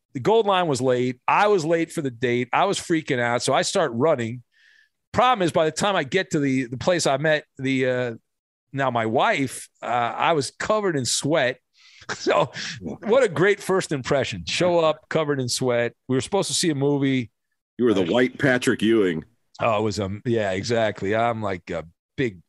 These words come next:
Speaker 1: pig. I'm a hog, you know, I'm just sweat. And, uh, we were supposed to see a movie. We couldn't agree on the movie. So we just went and hung out at a bar and talked. And, uh, so it,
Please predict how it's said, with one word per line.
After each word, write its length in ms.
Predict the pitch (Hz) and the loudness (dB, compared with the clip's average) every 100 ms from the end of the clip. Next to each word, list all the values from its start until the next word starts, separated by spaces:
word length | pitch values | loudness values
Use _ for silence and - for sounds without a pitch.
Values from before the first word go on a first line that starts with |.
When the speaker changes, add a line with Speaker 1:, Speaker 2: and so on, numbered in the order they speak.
| _ | _
Speaker 1:
pig. 360 | - 131 113 107 | -4 -2 -2 -2
I'm 120 | 120 | -2
a 40 | |
hog, 600 | 98 - 113 107 110 104 92 | -2 -2 0 0 0 -4 -12
you 100 | - | -12
know, 100 | 101 | -6
I'm 160 | 107 110 | -6 -4
just 180 | 113 - | -6 -6
sweat. 240 | 120 104 - - - - | -6 -6 -10 -18 -20 -10
And, 280 | 107 107 98 | -4 -4 -2
uh, 120 | 104 | -2
we 40 | 110 | 0
were 60 | |
supposed 260 | 131 196 175 | 0 0 0
to 60 | - | 0
see 120 | 170 | 0
a 40 | |
movie. 380 | 135 135 135 127 | 0 0 0 0
We 100 | 123 | 0
couldn't 200 | 143 156 | -2 -2
agree 220 | 123 139 | 0 0
on 80 | 131 | 0
the 60 | 113 | -2
movie. 300 | 117 120 113 | 0 0 0
So 140 | 127 | -2
we 60 | 120 | -4
just 140 | 113 | -4
went 200 | 120 110 | -4 -4
and 60 | 104 | -4
hung 140 | 117 | -4
out 300 | 104 104 98 _ | -2 -2 -4 _
at 260 | 95 95 92 _ - | -4 -4 -6 _ -8
a 240 | 98 92 | -6 -6
bar 680 | 85 110 113 107 104 95 90 _ _ _ _ _ _ | -6 -2 0 0 0 -2 -6 _ _ _ _ _ _
and 520 | 98 95 95 87 85 73 | -12 -8 -8 -8 -10 -8
talked. 560 | - 104 95 90 _ | -2 0 -2 -4 _
And, 380 | 87 82 80 78 | -12 -10 -10 -10
uh, 440 | 80 80 80 78 87 | -10 -8 -8 -10 -8
so 260 | - 233 | -4 -4
it, 160 | - | -6